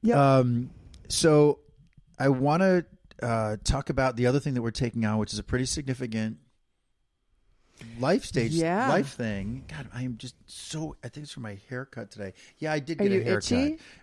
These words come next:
Speaker 2: I got a beard thing. Yeah, I've got, like, the little hairs all over the place. Don't,
Speaker 1: Okay.
Speaker 2: don't look at the top of my head like that.
Speaker 1: I'm looking for little hairs.
Speaker 2: Well, it's just, I feel like I still have
Speaker 1: I mean,
Speaker 2: little
Speaker 1: there are little hairs.
Speaker 2: Okay, <laughs> stop it.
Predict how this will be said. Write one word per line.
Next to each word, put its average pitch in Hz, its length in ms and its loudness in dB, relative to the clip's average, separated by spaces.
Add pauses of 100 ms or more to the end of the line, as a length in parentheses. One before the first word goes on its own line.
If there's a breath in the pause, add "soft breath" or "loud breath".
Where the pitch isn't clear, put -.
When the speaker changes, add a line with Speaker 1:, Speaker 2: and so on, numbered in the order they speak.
Speaker 2:
I 110 80 -4
got 113 140 2
a 113 60 2
beard 117 440 4
thing. 101 180 0
Yeah, 110 120 0
I've 104 80 -6
got, 123 200 -8
like, 110 140 -10 (120)
the 98 200 -14 (120)
little 104 160 -8
hairs 95 280 -6
all 82 140 -4
over 82 140 -6
the - 60 -8
place. 82 200 -2
Don't, - 240 -2
Speaker 1:
Okay. 156 180 -6 (160)
Speaker 2:
don't 117 120 -4
look 107 80 -2
at 90 60 -6
the 85 80 -10
top 73 200 -10
of - 60 -16
my 76 60 -10
head 76 200 -12
like 85 160 -20
that. - 200 -20 (320 soft breath)
Speaker 1:
I'm 254 140 -4
looking 320 240 -4
for 349 140 -2
little 349 240 -2
hairs. 302 680 -2
Speaker 2:
Well, 135 120 4
it's 131 120 -2
just, 151 220 -4
I 113 60 -2
feel - 300 -10
like 139 120 -10
I 123 40 -8
still 139 220 -12
have 135 140 -14
Speaker 1:
I 214 40 -6
mean, 220 160 -4
Speaker 2:
little - 20 -6
Speaker 1:
there 196 180 -6
are 180 200 -6
little 170 300 -10
hairs. 220 420 -8
Speaker 2:
Okay, 143 400 2
<laughs> - 40 -4
stop - 580 -4
it. 107 200 -8